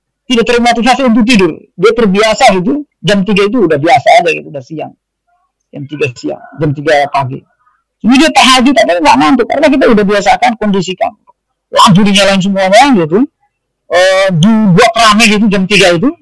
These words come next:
Sehingga seakan-akan dia udah kayak siang jam tiga. Dia terkondisikan. Sehingga jam tiga itu udah biasa. Nah, qafirahumullah, ini yang kita bina selama Ramadan.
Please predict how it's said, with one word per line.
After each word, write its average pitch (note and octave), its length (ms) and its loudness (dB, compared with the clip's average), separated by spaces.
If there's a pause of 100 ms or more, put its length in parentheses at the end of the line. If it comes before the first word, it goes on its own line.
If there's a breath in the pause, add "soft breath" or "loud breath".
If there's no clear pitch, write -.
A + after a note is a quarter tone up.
(460)
Sehingga D#4+ 240 2
seakan-akan E4 400 2
dia E4+ 160 2
udah D4+ 160 2
kayak D4 240 2
siang D#4+ 240 2
jam G#3+ 80 -2
tiga. G3 240 0 (800)
Dia D4+ 160 4
terkondisikan. D4+ 680 0 (600)
Sehingga - 480 -8 (720)
jam A#3+ 160 -4
tiga A#3+ 320 0
itu C4+ 160 0
udah G3 140 2 (180)
biasa. E3+ 420 -4 (1200)
Nah, C3 600 -12 (800)
qafirahumullah, D#3 840 -6 (200)
ini F#3+ 280 0
yang D#3+ 80 0
kita D#3 240 -10
bina C#3 320 -2
selama B2+ 480 -8
Ramadan. A#2+ 280 -14